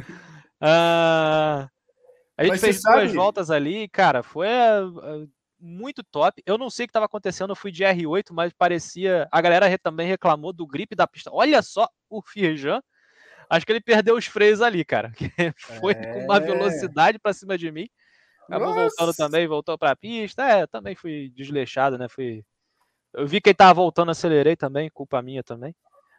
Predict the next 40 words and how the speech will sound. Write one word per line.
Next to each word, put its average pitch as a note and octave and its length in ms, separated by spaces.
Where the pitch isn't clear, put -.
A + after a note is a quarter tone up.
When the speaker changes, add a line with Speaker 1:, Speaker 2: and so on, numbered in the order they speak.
Speaker 1:
Mas D3 1200
Speaker 2:
Ninguém D#3+ 300
viu, D#3+ 160
Speaker 1:
é, C3 180
Speaker 2:
ninguém E3+ 200
viu. C3 300
Speaker 1:
ninguém G3+ 320
viu, A#2 180
ninguém F3 260
viu. G#2+ 160
Speaker 2:
É. F#2 80
Speaker 1:
A C3+ 120
galera F3 640
tava, F3+ 200
também F3+ 220
tava F#3 160
reclamando F3+ 460
do D#3+ 120
grip F3 260
da E3+ 140
pista, - 260
olha F#3 120
como F3+ 200
tava E3+ 200
balançando. E3 560
D F3 100
J B3+ 140
Berg, C4+ 300
ah, B3 100
peguei, C#3 420
peguei. A#2 300
Agora, G3 460
agora F3 180
eu G3 40
vou G3 80
mostrar. A#2+ 320
D G#3+ 140
J B3 160
Berg A#3+ 260
bergando. A#3 640